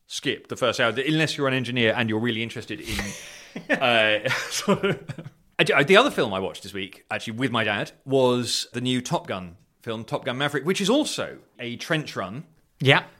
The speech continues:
Speaker 1: A trench run to tricky bombing target.
Speaker 2: Yeah. Doesn't have the engin-, aerobat engineers, though.
Speaker 1: No,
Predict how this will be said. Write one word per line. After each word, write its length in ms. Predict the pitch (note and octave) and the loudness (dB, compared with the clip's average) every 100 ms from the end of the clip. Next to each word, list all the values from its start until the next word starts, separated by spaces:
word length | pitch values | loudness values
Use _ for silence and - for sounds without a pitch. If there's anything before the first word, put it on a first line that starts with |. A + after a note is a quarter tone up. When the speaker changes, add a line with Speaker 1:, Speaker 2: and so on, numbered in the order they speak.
| - - | -20 -18
Speaker 1:
A 40 | |
trench 340 | C#3+ F#3+ D#3+ E3 | -6 -4 -4 -2
run 280 | C#3 C3 B2 | -4 -4 -8
to 380 | - F3 C#3 A#2+ | -4 -4 -2 -6
tricky 540 | - - F3+ D3+ B2 | -8 -4 -4 -4 -2
bombing 540 | D3 C#3 A#2+ G2+ G2 - | 0 2 0 -4 -10 -12
target. 580 | - C#3 A2 F2 E2+ - - - | -6 -4 -2 -6 -8 -12 -14 -14
Speaker 2:
Yeah. 80 | - _ - - | -14 _ -20 4
Doesn't 220 | G3 G3 | 4 6
have 160 | F3 D#3+ | 4 6
the 60 | |
engin-, 280 | E3+ D3 D#3 | 6 4 2
aerobat 320 | E3 D#3+ D3+ | 4 4 4
engineers, 460 | D#3+ C3 C#3+ D3+ - | 2 0 2 0 -2
though. 140 | G#2+ - - - | -10 -14 -20 -6
Speaker 1:
No, 280 | F#3 B3 A#3+ | 6 8 8